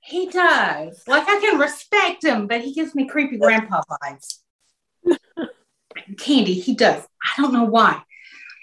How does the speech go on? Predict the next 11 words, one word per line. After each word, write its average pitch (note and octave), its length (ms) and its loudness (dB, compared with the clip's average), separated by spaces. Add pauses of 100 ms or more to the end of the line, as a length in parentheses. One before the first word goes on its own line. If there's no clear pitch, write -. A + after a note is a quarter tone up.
(120)
I G4+ 380 6
can D#4+ 140 -10
appreciate A3+ 840 -8 (100)
all G3 200 0
the F3 140 -6
dinosaurs G3+ 720 -4
that - 180 -12
popped - 320 -2
up A#3 180 -2
in A3 140 -4
this. A3 480 0